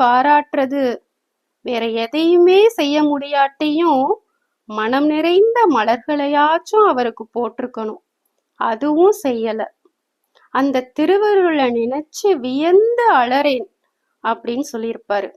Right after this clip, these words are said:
அதாவது, எதிர்பாராத விதமா நம்ம முன்னாடி வந்து ஒருத்தர் வந்து நின்னா நம்ம அதிர்ச்சியில அப்படியே கத்துவோம், "ஆ, ஊ" அப்படின்னு கத்துவோம் அதிர்ச்சியில. அப்படி நான் வியந்து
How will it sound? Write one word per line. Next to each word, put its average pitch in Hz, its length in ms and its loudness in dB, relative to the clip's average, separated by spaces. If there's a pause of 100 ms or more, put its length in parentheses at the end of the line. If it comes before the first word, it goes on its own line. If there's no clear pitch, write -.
(120)
அதாவது, 254 640 -2
எதிர்பாராத 302 1200 0
விதமா 269 340 -2
நம்ம 240 380 -4
முன்னாடி 269 580 -4 (400)
வந்து 269 480 0
ஒருத்தர் 233 280 -6
வந்து 262 220 -2
நின்னா 269 440 0
நம்ம 254 320 0
அதிர்ச்சியில 349 480 0
அப்படியே 294 480 0
கத்துவோம், 262 500 -2
"ஆ, 262 380 2
ஊ" 285 240 -4
அப்படின்னு 277 420 -2
கத்துவோம் 247 260 -4
அதிர்ச்சியில. 233 720 -6 (460)
அப்படி 440 600 2
நான் 277 300 4
வியந்து 302 560 0